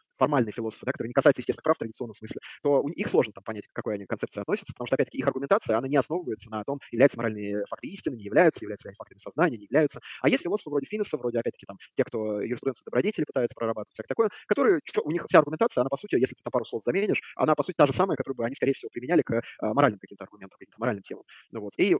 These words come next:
повторюсь, наконец, э, тот подраздел, который я бы зачел как нормативная юриспруденция, не нормативная в смысле мы разрабатываем нормы, а нормативная в смысле мы в рамках теоретизирования пытаемся решать вопросы, ну, повторюсь, а, когда право может принуждать человека к чему-то, когда оно не может, в ка-, куда оно может вмешиваться или нет. То есть, например, в рамках нормативного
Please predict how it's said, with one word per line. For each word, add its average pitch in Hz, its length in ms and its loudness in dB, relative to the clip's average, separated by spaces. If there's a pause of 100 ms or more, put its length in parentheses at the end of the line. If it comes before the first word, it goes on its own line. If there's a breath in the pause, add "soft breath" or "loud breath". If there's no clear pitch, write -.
повторюсь, 247 300 -4
наконец, - 320 0
э, 110 160 -2
тот - 100 -6
подраздел, 127 300 0
который - 180 -10
я 110 40 -2
бы 110 60 -10
зачел 110 160 -12
как - 100 -16
нормативная 139 380 -4
юриспруденция, 107 520 -8 (220 loud breath)
не 139 280 -2
нормативная 165 380 0
в - 40 -6
смысле 123 200 -6
мы 107 60 -10
разрабатываем 117 400 -4
нормы, 101 180 -14
а 98 40 -14
нормативная 131 300 -8
в - 40 -12
смысле 131 200 -10
мы 117 40 -10
в 120 40 -2
рамках 123 240 -6
теоретизирования 127 540 0 (460)
пытаемся - 280 -2
решать 120 180 0
вопросы, 123 320 -4
ну, 113 60 -18
повторюсь, - 300 -8 (200 loud breath)
а, 104 420 -2
когда 131 200 2
право 113 200 -4
может 110 180 -20
принуждать 110 300 0
человека 123 280 -4
к - 20 -20
чему-то, 110 240 -12
когда 110 160 -6
оно 107 100 -6
не 110 80 -10
может, 151 240 -4
в - 60 -20
ка-, 120 120 0 (120 loud breath)
куда 135 140 2
оно 123 80 0
может 117 140 -10
вмешиваться 139 280 -2
или 110 60 -2
нет. 175 100 0
То - 60 -4
есть, - 80 -10
например, 139 160 2
в - 20 -6
рамках 143 180 -4
нормативного 135 460 -8